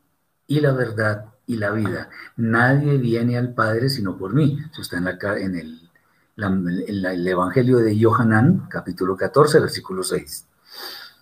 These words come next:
Esta sentencia, de hecho, no es,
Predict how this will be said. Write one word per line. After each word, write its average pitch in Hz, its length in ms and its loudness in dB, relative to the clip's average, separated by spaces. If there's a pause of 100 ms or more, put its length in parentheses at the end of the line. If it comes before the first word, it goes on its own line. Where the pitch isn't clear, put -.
(800)
Esta 196 340 6
sentencia, 143 840 6 (100)
de 110 180 0
hecho, 110 220 -4
no 143 160 2
es, 139 280 -2